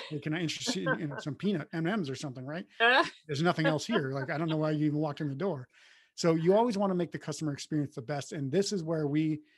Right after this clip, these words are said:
Speaker 1: especially on Amazon, have to really target this because we can't talk to these people personally. We have
Speaker 2: Right.
Speaker 1: to know what their expectations are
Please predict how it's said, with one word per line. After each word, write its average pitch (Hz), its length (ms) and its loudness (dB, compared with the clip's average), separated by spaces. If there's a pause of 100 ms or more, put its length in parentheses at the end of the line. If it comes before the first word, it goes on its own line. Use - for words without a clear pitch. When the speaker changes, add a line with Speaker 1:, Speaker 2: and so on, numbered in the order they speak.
(160)
Speaker 1:
especially - 340 -2
on 143 140 -6
Amazon, 151 380 -4
have 131 160 -6
to 135 80 -8
really 156 340 4
target 196 340 -2
this 226 160 -6
because 143 240 -4
we 196 100 -2
can't - 220 -6
talk 170 280 -8
to - 80 -14
these 143 160 -4
people 139 260 -6
personally. 135 560 -6 (360)
We 156 80 -10
have 156 100 -10
Speaker 2:
Right. - 20 -18
Speaker 1:
to 196 80 -4
know 165 240 2
what 185 180 0
their 147 200 0
expectations 147 680 -6
are 135 240 -6